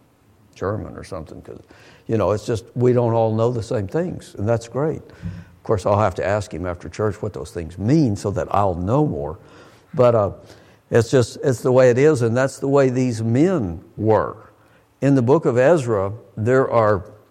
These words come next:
well, chapters two, if you want to, we'll just jump in the middle there, uh, and get started. In chapter two and primarily chapter two, I guess it is,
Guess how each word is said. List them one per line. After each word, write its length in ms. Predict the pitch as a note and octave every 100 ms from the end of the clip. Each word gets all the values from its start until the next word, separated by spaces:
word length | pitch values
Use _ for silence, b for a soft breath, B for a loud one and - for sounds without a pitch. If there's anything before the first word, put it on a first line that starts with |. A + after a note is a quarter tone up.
| _ _ _ _ -
well, 220 | G2+ A2
chapters 480 | G#2+ C#3 D3+ B2 -
two, 380 | - D#3 D3 D3
if 140 | A#2+ -
you 120 | A2
want 180 | B2 A2+
to, 380 | F2+ - -
we'll 140 | B2 A#2+
just 280 | A#2 A2 G2
jump 300 | A#2 A2+ A2+
in 120 | G#2
the 60 |
middle 280 | G2 G#2+ G2+
there, 300 | D#2+ E2+ G2 A2 B B B B B B -
uh, 300 | G#2+ F2+ F2+ - - -
and 220 | G#2 G#2
get 180 | A2+ A2+
started. 540 | - A#2+ G#2+ G2 G#2 - -
In 100 | G#2+
chapter 400 | G#2 C3+ C3+ A#2+
two 600 | A2 - C3 A#2+ B2 B2 A#2 -
and 440 | G2 G#2 G2+ F2+ F#2+ b b b b b b b b b _ _ - - - _ _ _ _ _ _ _
primarily 580 | - D#3+ B2+ C3 B2 G2+
chapter 420 | - A#2+ A2 A2
two, 320 | - A2+ G2+
I 60 | G2
guess 260 | G#2 G2
it 80 | G#2
is, 300 | G2+ G2+ -